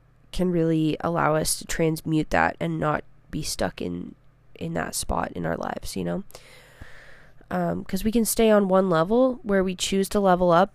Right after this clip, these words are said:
and even if it's difficult, it takes time, and with practice, we can get better and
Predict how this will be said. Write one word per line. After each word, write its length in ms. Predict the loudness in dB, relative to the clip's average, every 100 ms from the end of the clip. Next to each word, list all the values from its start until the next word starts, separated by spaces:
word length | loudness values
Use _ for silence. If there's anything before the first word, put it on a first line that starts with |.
| -6
and 180 | -4 0
even 180 | 0 0
if 100 | 0
it's 120 | -2
difficult, 640 | -2 -2 -2 2 4 4 0
it 120 | -2
takes 260 | -2 0
time, 600 | -2 0 2 2 0 -4 -10 -4
and 500 | 0 4 4 2 -4 -12 -20 -20 _
with 220 | -2 2 4
practice, 580 | 4 4 0 -4 -4
we 80 | -6
can 160 | -6 -2
get 160 | -2
better 340 | 2 2 4 2
and 140 | 0